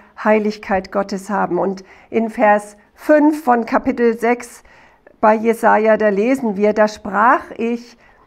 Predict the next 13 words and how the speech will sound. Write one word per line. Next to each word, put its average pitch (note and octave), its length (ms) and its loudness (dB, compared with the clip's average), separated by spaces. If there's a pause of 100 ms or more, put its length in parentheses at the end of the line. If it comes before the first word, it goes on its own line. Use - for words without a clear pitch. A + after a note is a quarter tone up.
(220)
wehe B3+ 460 4
mir, A#3+ 480 2 (400)
ich A#3 240 -6
bin C4 320 -2 (100)
verloren, A#3 680 0 (320)
denn C4 160 4
ich C4 160 -2
bin C4+ 180 0
ein A#3+ 300 0
Mensch D4+ 560 0 (320)
mit A#3 200 0
unreinen B3 840 0
Lippen B3 640 -2